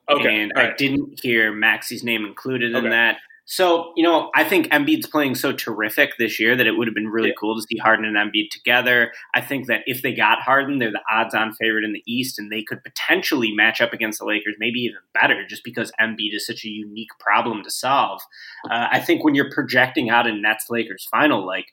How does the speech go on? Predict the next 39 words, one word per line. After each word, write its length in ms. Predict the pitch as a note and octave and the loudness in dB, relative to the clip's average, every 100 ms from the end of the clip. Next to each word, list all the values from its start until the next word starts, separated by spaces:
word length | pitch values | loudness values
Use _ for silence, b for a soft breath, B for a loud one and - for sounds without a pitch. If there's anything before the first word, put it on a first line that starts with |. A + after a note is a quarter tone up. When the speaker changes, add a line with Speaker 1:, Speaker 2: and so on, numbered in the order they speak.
| b - | b -4
Speaker 2:
is 100 | C3 | 2
Anthony 400 | C3 D3 C#3+ G#2+ | 2 4 2 2
Davis 340 | G#2 A#2 - | 0 0 0
just 160 | - - | -2 -4
gonna 160 | G#2 | -6
totally 440 | - A#2 A#2+ B2 G#2+ | -4 -4 0 -2 0
wreak 200 | G2+ G2+ - | -2 -2 4
havoc 420 | G2 G#2 D#3 D#3+ - | 4 6 4 4 -2
on 300 | G#2+ G2+ G#2 | -2 -2 -4
whatever 300 | G#2 A2+ A2+ | 0 2 2
the 120 | G#2+ G#2 | -2 -2
Nets 360 | G2+ G#2+ - | 0 0 2
have 300 | A#2 G#2 G#2 | 4 4 2
Speaker 1:
<laughs> 540 | - C3+ - - - A#2+ | 2 0 0 -16 -16 -12
Speaker 2:
inside? 720 | A2 - A#2+ A#2 C3+ D3+ D#3+ | -6 -2 0 2 2 2 0
Speaker 1:
Yeah. 60 | - b b b _ - | -4 b b b _ 0
Speaker 2:
Davis 320 | D3 D3 - | 2 2 0
also 460 | A#2+ B2+ D3 C#3+ | 2 2 2 2
has 220 | B2+ C3 B2 | 2 2 0
an 60 | |
ability 460 | G#2+ A#2 A#2+ A#2 A#2 | -4 -2 -2 -2 -2
to, 80 | A2 | -2
like, 160 | G2 - | -4 -8
defend 300 | - - B2 | -14 -4 -2
the 80 | A2+ | -2
rim 160 | G#2 A#2+ | -2 -4
without 280 | A#2 G#2 - - | 0 -2 -2 0
fouling, 480 | G2+ A#2 C#3+ D3+ A2+ | 4 4 4 2 2
and 100 | G#2 | 2
obviously 480 | A2 G#2+ A2+ - G#2 - | 0 2 -2 -2 -6 4
Harden, 520 | A2 G#2+ G#2+ G#2 G2 _ | 4 4 0 -6 -8 _
uh, 260 | G#2 G2 F#2+ | 0 0 0
is 180 | F#2+ G#2 F#2+ - | -4 -6 -8 -2
really 200 | A2+ G2+ | 0 0
reliant 440 | G2+ G2+ G#2 G#2 | 0 2 2 0
on 120 | G#2+ | -6
drawing 240 | G#2 G2+ G2+ - | -2 -4 -2 2
fouls. 320 | G#2+ G#2 - | 2 2 0
So 180 | A2 | -2